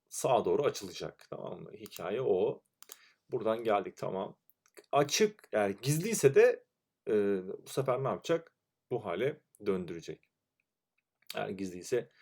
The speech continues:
tekstimiz bu şekilde arkadaşlar. E,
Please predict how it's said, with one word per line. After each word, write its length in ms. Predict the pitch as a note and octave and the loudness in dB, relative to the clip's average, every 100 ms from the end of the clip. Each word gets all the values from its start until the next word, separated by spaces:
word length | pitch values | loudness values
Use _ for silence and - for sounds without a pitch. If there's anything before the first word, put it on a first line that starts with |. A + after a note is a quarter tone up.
| _ _ | _ _
tekstimiz 520 | - A#2+ - G#2 A#2+ G2+ | -8 -8 -6 -8 -8 -10
bu 60 | |
şekilde 440 | G2 F2 - E2 D#2+ | -10 -12 -12 -18 -16
arkadaşlar. 460 | - - - E2 _ _ _ _ _ - - - | -16 -14 -12 -12 _ _ _ _ _ -16 -16 -10
E, 80 | G2 | -6